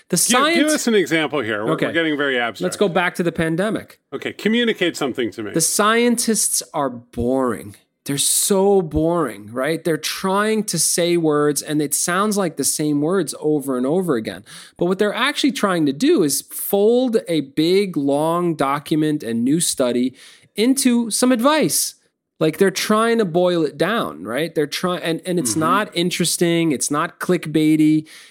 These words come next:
Speaker 1: It's just shitty summary that hopefully is good for you, that they're trying to hand to you and so that you can take it forward and, and use it usefully, right? And that is hard to do, uh, because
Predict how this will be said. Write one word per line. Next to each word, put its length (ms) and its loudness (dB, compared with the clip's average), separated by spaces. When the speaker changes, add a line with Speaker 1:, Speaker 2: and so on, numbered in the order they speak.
Speaker 1:
It's 260 0
just 320 2
shitty 540 2
summary 800 2
that 120 2
hopefully 680 2
is 140 0
good 220 4
for 180 -4
you, 480 -2
that 140 -2
they're 120 2
trying 420 -2
to 200 -4
hand 380 -2
to 100 0
you 200 4
and 140 0
so 100 -2
that 100 0
you 140 -2
can 140 -4
take 220 -4
it 60 -6
forward 460 0
and, 160 -2
and 160 -2
use 240 -2
it 120 -6
usefully, 580 -6
right? 280 -2
And 300 -2
that 420 -2
is 120 0
hard 360 2
to 60 4
do, 440 2
uh, 100 -2
because 340 0